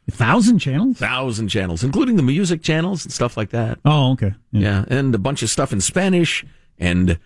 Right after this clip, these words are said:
Speaker 2: who is watching the Selling You Stuff channels? <laughs> And there appears to be two hundred channels of porn.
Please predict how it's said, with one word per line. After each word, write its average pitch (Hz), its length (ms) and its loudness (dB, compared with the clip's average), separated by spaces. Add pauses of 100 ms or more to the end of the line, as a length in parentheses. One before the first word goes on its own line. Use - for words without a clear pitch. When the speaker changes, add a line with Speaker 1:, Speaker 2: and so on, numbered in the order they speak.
(140)
Speaker 2:
who 175 440 0
is 110 240 -2
watching 131 640 0
the 90 200 0
Selling 135 460 0
You 185 140 2
Stuff - 520 -4 (420)
channels? 202 720 -4
<laughs> - 60 -4 (540)
And 143 180 0
there 143 140 2
appears 294 420 -2
to 190 80 0
be 139 200 0
two - 300 0
hundred 226 240 0
channels 190 340 0
of 95 100 -2 (140)
porn. 240 560 0